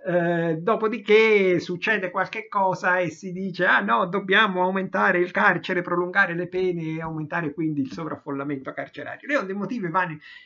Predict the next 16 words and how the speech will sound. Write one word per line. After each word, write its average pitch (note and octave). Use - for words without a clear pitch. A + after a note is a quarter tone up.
in, F3
in, F3+
in F3
vari G3
sensi F3+
e C4
se A3
le F#3+
legislazioni G3
seguono F3+
queste F#3
onde A3
emotive A#3
diventa G3
poi G3+
difficilissimo F#3